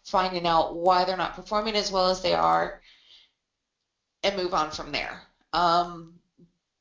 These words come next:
again, un-, unless the organization is specifically wanting to actively engage its employees right off the bat, which doesn't tend to happen, usually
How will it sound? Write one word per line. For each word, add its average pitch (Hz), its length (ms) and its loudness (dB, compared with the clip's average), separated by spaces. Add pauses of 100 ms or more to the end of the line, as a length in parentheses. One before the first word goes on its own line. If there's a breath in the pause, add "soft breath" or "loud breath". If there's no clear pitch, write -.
again, 170 360 -2 (140)
un-, 196 220 -10
unless 208 280 0
the 214 100 -2
organization 190 500 0
is 180 100 -2
specifically 196 600 -2
wanting 180 460 0
to 165 340 -2 (640 loud breath)
actively 190 460 -6
engage 170 360 -4
its 175 140 -8
employees 160 460 -8
right 160 180 -4
off 151 220 -6
the - 60 -14
bat, - 320 -4
which 180 280 -2
doesn't 233 320 -2
tend 233 140 -6
to 180 80 -2
happen, 185 420 -6
usually 175 280 -8